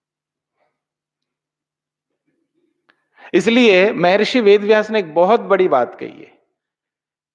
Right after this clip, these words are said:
विद्या की सूक्ष्म बातें उसको समझ में आती है जो ब्रह्मचर्य का पालन करता है, जो संयम रहता है। हाँ, याद रखना,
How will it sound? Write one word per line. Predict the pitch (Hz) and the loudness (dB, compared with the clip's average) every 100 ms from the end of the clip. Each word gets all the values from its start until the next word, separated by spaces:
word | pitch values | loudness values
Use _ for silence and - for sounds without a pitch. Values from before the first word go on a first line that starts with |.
| _ _ _ _ _ _ _ - | _ _ _ _ _ _ _ -14
विद्या | 151 202 170 208 220 | -8 -8 -4 -2 -2
की | 226 285 254 | -4 -8 -8
सूक्ष्म | - 262 262 - 226 | -6 -8 -6 -8 -4
बातें | 190 180 180 240 | 0 0 0 0
उसको | 233 240 226 - 277 269 | -2 -4 -10 -8 -8 -6
समझ | 220 208 214 | -4 -4 -6
में | 208 185 | -6 -4
आती | 160 151 190 180 | -6 -8 -10 -6
है | 180 220 - - _ 123 | -6 -6 -10 -20 _ -10
जो | 127 208 | -2 -2
ब्रह्मचर्य | 180 185 202 220 226 220 | 0 -2 -2 -2 -2 -2
का | 208 | -2
पालन | 160 147 135 | 0 0 -2
करता | 120 104 87 82 | -6 -12 -10 -14
है, | - _ _ _ _ _ _ _ 180 | -14 _ _ _ _ _ _ _ _
जो | 139 | -12
संयम | - 160 156 160 156 139 | -10 -8 -8 -6 -6 -6
रहता | 117 - - | -6 -8 -12
है। | - _ _ _ _ _ _ _ _ _ - | -14 _ _ _ _ _ _ _ _ _ -10
हाँ, | 107 131 127 | -4 -2 0
याद | 127 120 | 0 0
रखना, | 107 - 120 | -2 -6 -14